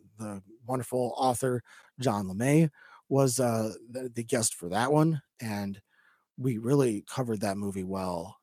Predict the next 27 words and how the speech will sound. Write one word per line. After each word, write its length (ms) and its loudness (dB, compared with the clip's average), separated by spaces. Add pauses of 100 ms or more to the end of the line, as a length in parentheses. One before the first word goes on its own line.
And 200 -8
I, 160 -6 (560)
part 260 6
of 140 -4
that 180 0
episode 460 -4
was 160 -2
the 100 -4
interview 300 -2
with 140 -8
John. 480 -6 (360)
And 140 -2
then, 300 -4 (220)
uh, 420 -10 (460)
part 220 2
of 80 -4
it 120 -4
was 460 -4 (200)
covering 460 -6
the, 320 -8 (1120)
uh, 180 -8
Tokyo, 680 0 (420)
uh, 120 -8
nineteen 360 -4
twenty-three 440 -2
Kanto 460 -2
earthquake, 640 0